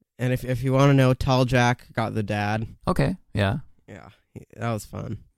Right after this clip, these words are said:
Speaker 2: And you said a sixth grader was cast as Matilda, right?
Speaker 1: Yeah, I don't know the sixth grader's name.
Speaker 2: You haven't met them yet, or?
Speaker 1: No.
Speaker 2: I thought you were doing rehearsals, though.
Speaker 1: Yeah, but I haven't met them.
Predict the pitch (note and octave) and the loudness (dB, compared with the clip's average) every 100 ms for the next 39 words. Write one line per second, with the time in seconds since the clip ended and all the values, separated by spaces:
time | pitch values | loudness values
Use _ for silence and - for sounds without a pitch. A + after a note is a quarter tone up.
0 | _ - A2+ A2 A2 E2+ - F#3+ - - | _ -6 -2 -2 -2 -2 -4 -8 -6 -4
1 | F#2+ F#2 F2 - F#2 F2+ - - F2+ - | -2 0 -2 -2 -2 -2 -6 -8 -4 -2
2 | D#3+ F#2 F#2 G2 C#3+ _ - C3 B2+ A#2 | -2 -2 -2 -2 -6 _ -2 2 4 2
3 | A2+ A#2 A#2 B2 A#2 G#2+ G#2 A2 - G#2 | 0 -4 -2 0 0 -2 -6 -10 -8 -8
4 | G2+ G2+ G#2 G#2 G#2+ - - G2+ F#2 - | -8 -6 -4 -4 -6 -10 -2 -2 -2 -8
5 | _ - G2+ F#2+ - A2+ A2+ A2 B2 A2 | _ -4 -2 -2 -4 -2 0 0 0 -2
6 | F#2 G2 E3 D#3 C#3+ C#3+ - _ - A2 | -4 -6 -2 2 2 2 -2 _ -6 -2
7 | A#2 G#2 G2+ G2 F#2 B2 E3+ - - A#1 | 0 0 0 -2 -2 -2 -2 -4 -4 -8
8 | - - _ - B2 B2+ C3 C3 C3 C3 | -8 -20 _ -8 -4 -2 -2 -2 -4 -4
9 | G#2 A2 A2 G2 G#2 | -4 -6 -6 -6 -8